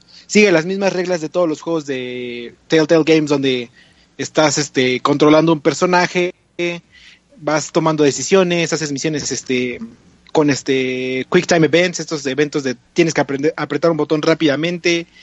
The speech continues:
y, pues, se va desenla-, desenlazando, ¿no? Eh, extrañamente a todos nos sorprendió que en lugar de seguir series como, este,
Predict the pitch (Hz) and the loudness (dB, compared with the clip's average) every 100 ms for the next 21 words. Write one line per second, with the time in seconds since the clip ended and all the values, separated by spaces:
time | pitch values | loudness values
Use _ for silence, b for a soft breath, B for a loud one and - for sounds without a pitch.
0 | B B B - 185 185 175 175 160 160 | B B B -10 -4 -2 0 -2 -2 0
1 | 175 175 170 160 147 147 - 139 147 139 | 4 4 4 2 2 0 0 -4 -2 -4
2 | 127 131 120 131 170 196 b b b b | -4 -8 -10 -8 -8 -8 b b b b
3 | - 123 120 123 127 - 196 202 196 190 | -10 -6 -4 -4 -4 0 4 4 4 4
4 | 185 202 185 165 156 147 156 180 180 170 | 2 2 -2 -2 -4 -4 -2 -2 0 0
5 | 151 147 156 160 160 160 156 151 147 - | 0 0 0 0 0 -2 -4 -2 -4 -2
6 | 160 156 - 156 143 131 - 127 120 120 | -2 -2 -4 -12 -12 -16 -8 -6 -6 -10